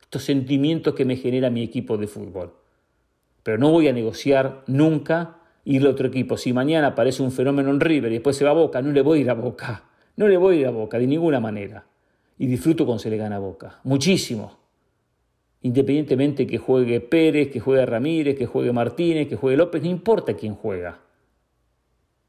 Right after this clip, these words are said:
Le voy a un equipo y es lindo ir, irle a ese equipo, ir a la cancha, identificarse con una camiseta, con los colores. Es otra historia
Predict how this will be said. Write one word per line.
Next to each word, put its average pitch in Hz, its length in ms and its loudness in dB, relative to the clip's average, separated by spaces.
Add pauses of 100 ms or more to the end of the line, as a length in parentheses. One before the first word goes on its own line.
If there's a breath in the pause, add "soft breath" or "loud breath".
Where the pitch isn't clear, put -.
(120)
Le 127 140 -2
voy 127 240 4
a 123 60 6
un 139 180 4
equipo 123 380 -2
y 120 120 -2
es 120 60 0
lindo 135 320 4
ir, 120 220 -2
irle 135 320 0
a 113 40 2
ese - 160 -6
equipo, 135 360 0
ir 120 120 4
a 110 40 4
la 117 160 2
cancha, 131 600 0 (340 loud breath)
identificarse 127 540 0
con 135 80 0
una 123 100 0
camiseta, 123 600 0
con 117 120 -2
los 113 120 -6
colores. 131 800 0 (260)
Es - 120 -6
otra 175 160 0
historia 110 480 0